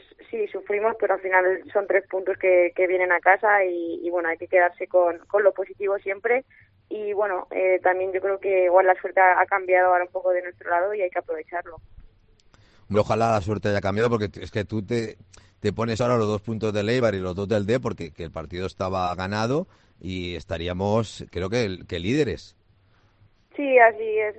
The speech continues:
Speaker 1: eh, como dices, o sea,
Speaker 2: Porque claro, hay que
Speaker 1: eh,
Speaker 2: quitarle un punto
Speaker 1: sí.
Speaker 2: al Eibar, un punto al Depor y
Speaker 1: <laughs>
Speaker 2: cuatro puntos nuestros, estamos ahí como líderes. Claro, es que, eh, la, las cosas hay que verlas desde una perspectiva positiva, sabiendo, como decías tú, Chini, al principio, que,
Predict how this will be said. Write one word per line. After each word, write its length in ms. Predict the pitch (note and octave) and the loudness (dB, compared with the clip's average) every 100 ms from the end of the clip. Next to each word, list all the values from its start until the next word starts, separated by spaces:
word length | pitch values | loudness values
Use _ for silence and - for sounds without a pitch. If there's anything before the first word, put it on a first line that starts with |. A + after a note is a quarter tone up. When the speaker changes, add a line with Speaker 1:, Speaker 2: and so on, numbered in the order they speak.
| - | -8
Speaker 1:
eh, 360 | F#3+ F#3 F3+ F3 | -6 -4 -6 -6
como 160 | F#3 | -6
dices, 280 | F#3 F#3+ G#3+ F#3+ | -6 -4 -6 -4
o 40 | |
sea, 360 | F#3 E3+ E3 E3+ _ _ _ | -2 0 0 -4 _ _ _
Speaker 2:
Porque 160 | F#2 F#2+ | -4 2
claro, 140 | A#2+ | 4
hay 40 | |
que 80 | A#2+ | 4
Speaker 1:
eh, 40 | A#2 | 2
Speaker 2:
quitarle 260 | A#2+ A#2+ | 2 2
un 80 | A#2+ | 2
punto 240 | B2 B2+ | 0 2
Speaker 1:
sí. 40 | A#2+ | 4
Speaker 2:
al 60 | B2 | 4
Eibar, 300 | D3 D3 C3+ | 6 4 4
un 120 | A#2 | 0
punto 280 | A#2 A#2 A2+ | -2 0 0
al 120 | A2+ | 0
Depor 360 | C#3 C3+ D#3+ F3+ | 0 4 4 6
y 480 | C#4+ C4+ - E4+ G2+ | 4 2 4 4 6
Speaker 1:
<laughs> 100 | - | 2
Speaker 2:
cuatro 220 | - B3+ | 4 4
puntos 340 | G3+ B2+ C3 B2+ | 2 2 4 4
nuestros, 600 | B2+ C#3 C3 D#3 F3 A#2 | 4 2 2 2 2 0
estamos 480 | G2 - G#2+ A#2+ | -6 -4 -2 2
ahí 460 | C#3+ B2+ A2+ G#2+ F#2+ | 4 4 2 0 -2
como 200 | A2+ G2 F#2+ | -4 -4 0
líderes. 400 | B2+ D3 A#2+ - - | 2 2 0 -4 -18
Claro, 220 | - G#2+ C3 | -2 0 0
es 80 | |
que, 280 | - A#2 G#2 - - _ | 0 0 0 -2 -18 _
eh, 420 | - G2 G2+ G2 F#2+ | -10 -6 -4 -4 -4
la, 160 | G2+ G2+ | -6 -6
las 180 | G#2 F#2+ | -6 -4
cosas 520 | A2+ G#2+ C#3 C#3+ - | -4 2 2 2 -4
hay 120 | G#2 G#2+ | -6 -4
que 100 | A#2+ | -2
verlas 260 | A#2 D3 | 0 0
desde 200 | C3 A2 | 0 -2
una 260 | A2 A2+ B2 | 0 0 0
perspectiva 480 | A#2 G#2 G#2 A#2+ B2+ | -2 -6 -6 0 0
positiva, 600 | C3 A#2 F#2+ C3 B2+ D#3+ - - | 2 -2 -2 2 4 2 -2 -20
sabiendo, 440 | - F#2+ G2 A2 B2 | -6 -4 -2 0 0
como 220 | C3+ A#2+ | 0 0
decías 340 | G#2 G#2+ F#2+ | -2 -2 -6
tú, 120 | - | -6
Chini, 240 | G2+ G#2 A#2+ | -8 -4 -4
al 80 | A#2+ | -4
principio, 400 | G#2 G#2 G2 C3 | -6 -6 -4 -2
que, 200 | C3 | -2